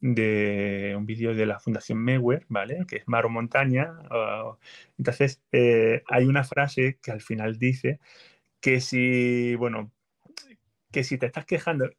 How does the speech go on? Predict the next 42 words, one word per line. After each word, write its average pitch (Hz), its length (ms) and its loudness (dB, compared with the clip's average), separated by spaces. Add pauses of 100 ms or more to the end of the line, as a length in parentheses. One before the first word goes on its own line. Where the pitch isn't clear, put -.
(120)
a 127 80 0
grosso 147 220 0
modo 135 140 2
dice, 131 180 -4
"Si 127 120 -10
te 131 100 -12
estás - 160 -12
quejando 127 400 0
todo 127 240 2
día, 127 300 2 (220)
todo 127 160 6
el 131 80 6
día 127 160 4
de 104 120 0
que 113 100 0
no 110 80 -2
has - 60 -20
podido 123 320 2
ir 120 140 2
a 120 60 6
la 113 80 0
playa 127 340 2
y 123 40 -2
tal, 151 200 -2 (240)
te 127 120 4
vas 123 240 2
a 135 120 -4
perder 131 440 -2 (420)
lo 127 280 4
hermosa 123 420 0
que 120 80 -4
es 107 80 -8
la 107 100 -4
montaña", 104 540 -8 (140)
¿vale? 131 360 -6
Entonces, 131 360 -8 (840)
que - 240 -18
el 127 120 2
camino 131 260 6
es 127 60 6
muy 131 180 6
duro, 127 360 2